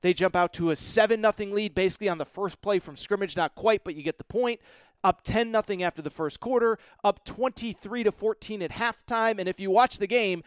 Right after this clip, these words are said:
you know that there was a very controversial call that could have put them up actually thirty to fourteen at halftime.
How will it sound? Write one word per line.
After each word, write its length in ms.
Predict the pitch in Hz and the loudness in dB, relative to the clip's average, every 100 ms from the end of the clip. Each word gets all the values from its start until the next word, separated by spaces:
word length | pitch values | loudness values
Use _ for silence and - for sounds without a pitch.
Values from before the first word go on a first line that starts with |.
| - - | -16 -2
you 80 | 196 | 4
know 100 | 214 | 4
that 140 | 202 | 4
there 80 | 202 | 0
was 120 | 175 | 0
a 60 | 170 | 0
very 220 | 208 202 | 0 0
controversial 840 | - 220 220 - 185 190 202 175 - | 0 -2 -2 -4 -4 -2 -4 -6 -10
call 540 | - 285 254 170 170 - _ | 0 4 6 6 4 -2 _
that 220 | 208 208 | 2 2
could 180 | - 285 | 0 -2
have 240 | 220 208 - | 0 0 0
put 220 | 214 - | -2 0
them 180 | 196 185 | 0 0
up 220 | 190 180 - | 0 0 0
actually 420 | 180 - 190 170 | -4 -4 -6 -8
thirty 520 | - - 285 302 254 | -8 -4 -4 -2 -2
to 80 | 190 | -2
fourteen 560 | - 202 190 - 196 175 | -2 -6 -6 -8 -8 -6
at 80 | |
halftime. 680 | 156 175 170 - 175 170 | -2 -2 -2 0 2 2